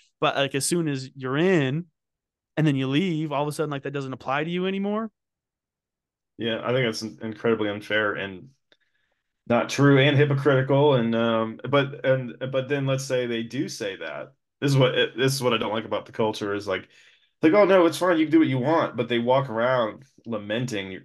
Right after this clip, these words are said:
Speaker 2: that you're not around or you didn't go to the, the church. I'm like, again, to me, it's just wasted, wasted energy when, when your, our job really is to still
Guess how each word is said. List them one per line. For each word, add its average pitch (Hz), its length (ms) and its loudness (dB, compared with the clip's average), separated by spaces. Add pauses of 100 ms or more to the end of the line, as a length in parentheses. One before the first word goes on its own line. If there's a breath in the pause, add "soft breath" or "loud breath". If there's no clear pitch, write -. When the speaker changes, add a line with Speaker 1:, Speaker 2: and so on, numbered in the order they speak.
(280)
Speaker 2:
that 117 160 0
you're 110 140 -2
not 107 260 -2
around 95 640 -4
or 107 160 -2
you 107 140 -4
didn't 104 240 -4
go 104 240 0
to 101 140 -12
the, 87 380 -6
the 85 120 -12
church. 113 380 -4
I'm 90 80 -8
like, 90 180 -8 (1120 soft breath)
again, 139 380 4
to 131 80 0
me, 147 140 4
it's 123 100 -2
just 120 180 -2
wasted, 120 460 -2
wasted 123 460 -2
energy 123 500 -2
when, 110 320 -6 (120)
when 120 240 -2
your, 107 280 0 (460)
our 110 120 0
job 113 320 2
really 113 240 2
is 113 180 -2
to 104 60 -14
still 113 640 -2